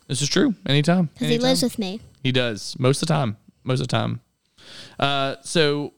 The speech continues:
Speaker 1: let's do this. What is hard about being the church? We're talking, we talked about it, uh, on,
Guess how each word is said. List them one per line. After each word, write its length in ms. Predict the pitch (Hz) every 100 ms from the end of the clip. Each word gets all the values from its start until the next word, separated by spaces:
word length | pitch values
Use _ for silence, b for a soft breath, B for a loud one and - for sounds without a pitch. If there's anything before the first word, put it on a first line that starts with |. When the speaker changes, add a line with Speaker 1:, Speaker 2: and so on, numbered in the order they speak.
| -
Speaker 1:
let's 160 | 180
do 80 | 190
this. 220 | 156 113
What 380 | - 143 151 196
is 220 | 180 165
hard 580 | - - 165 147 123 113 -
about 340 | 110 110 -
being 500 | 120 120 117 113 107 -
the 120 | 113
church? 360 | - 101 78 -
We're 60 |
talking, 320 | 104 131 160
we 100 | 135
talked 220 | 143 160 185
about 220 | 170 147
it, 180 | 135 - B B B
uh, 240 | - 120 117
on, 480 | - 120 117 113 113